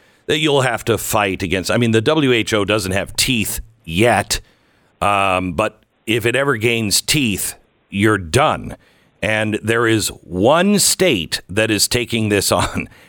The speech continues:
And I think this is the perfect bill. This should be just cut copied and paste, uh, and run through every state house.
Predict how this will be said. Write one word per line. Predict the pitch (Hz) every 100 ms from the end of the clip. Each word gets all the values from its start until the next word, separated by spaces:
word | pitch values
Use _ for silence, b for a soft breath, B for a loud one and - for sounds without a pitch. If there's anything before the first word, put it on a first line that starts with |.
| b
And | 113
I | 139 190
think | 180 139
this | 156 139
is | 139 104 92 98
the | 160 214 220
perfect | - - 190 - 185 156 131
bill. | 151 139 104 87 B B
This | 131 151
should | 180 139
be | 147
just | 139 131 - _ _
cut | - 196 202 - _ _ -
copied | 156 175 170 135
and | 113 -
paste, | 147 170 190 - - b b b b
uh, | 117 117 113 - 127
and | 135 127 120 113
run | 135 165 165
through | - 151 127
every | - 156 135 147 131
state | 110 - - 156 131 107
house. | 85 55 -